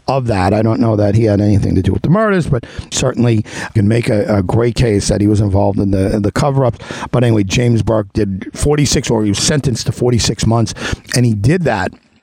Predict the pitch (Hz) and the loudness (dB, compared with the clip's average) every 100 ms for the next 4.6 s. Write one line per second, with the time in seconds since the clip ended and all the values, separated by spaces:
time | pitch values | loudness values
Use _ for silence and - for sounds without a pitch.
0 | - 113 120 135 120 117 - 117 - 117 | -2 0 2 0 0 -2 -2 -2 0 0
1 | 110 - - 147 131 117 107 104 - 107 | 0 -2 0 0 2 2 2 -2 -2 0
2 | 104 101 90 - - - 117 135 127 113 | 2 2 0 -6 -16 -6 0 2 2 0
3 | - 117 110 107 104 95 - 113 120 117 | 0 0 2 4 2 2 0 2 2 2
4 | 104 113 117 113 113 | 2 2 2 2 2